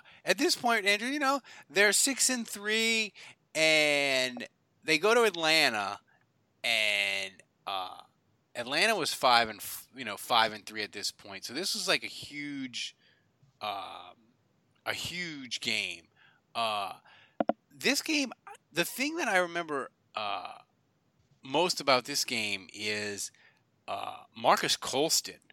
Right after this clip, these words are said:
was just tremendous in this game. He had eight for a hundred thirteen and, like, three, I wanna say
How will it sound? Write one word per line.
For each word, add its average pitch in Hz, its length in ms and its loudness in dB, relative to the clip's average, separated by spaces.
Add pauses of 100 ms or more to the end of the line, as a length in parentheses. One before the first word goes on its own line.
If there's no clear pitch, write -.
(100)
was 117 180 -2
just - 340 0
tremendous 98 880 -4
in - 100 -12
this - 180 -4
game. - 300 -14
He 147 140 0
had 123 120 2 (120)
eight 113 240 2
for 110 140 -2
a - 40 -2
hundred 123 240 -6
thirteen 123 400 -4
and, 117 80 -6
like, 101 160 -2
three, 165 540 -2 (280)
I 156 60 2
wanna 233 220 4
say 190 560 8